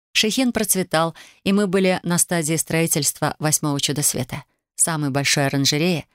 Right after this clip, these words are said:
с множеством прекрасных статуй, изготовленных Эмилем. Дочь тоже проявляла немалый интерес к скульптуре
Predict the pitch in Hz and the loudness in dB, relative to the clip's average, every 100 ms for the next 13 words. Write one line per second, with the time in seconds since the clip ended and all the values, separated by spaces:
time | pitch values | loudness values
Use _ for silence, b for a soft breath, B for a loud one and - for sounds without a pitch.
0 | _ - - 165 160 170 165 - 127 - | _ -4 -2 0 0 0 0 -2 -6 -4
1 | 147 156 156 165 - - 143 - 131 b | -2 -2 -2 -2 -2 -2 -4 -6 -8 b
2 | b 165 151 147 - 170 151 143 - 170 | b -2 0 -2 -2 0 0 -2 -2 -2
3 | 160 143 139 - _ _ _ _ _ - | 0 0 -4 -8 _ _ _ _ _ -2
4 | 160 - 247 202 165 160 151 147 147 165 | -2 0 -2 -2 0 0 2 0 2 0
5 | 165 151 143 139 151 143 - - 165 165 | 2 0 0 0 0 0 -2 -4 -4 -4
6 | - 151 147 | -4 -4 -4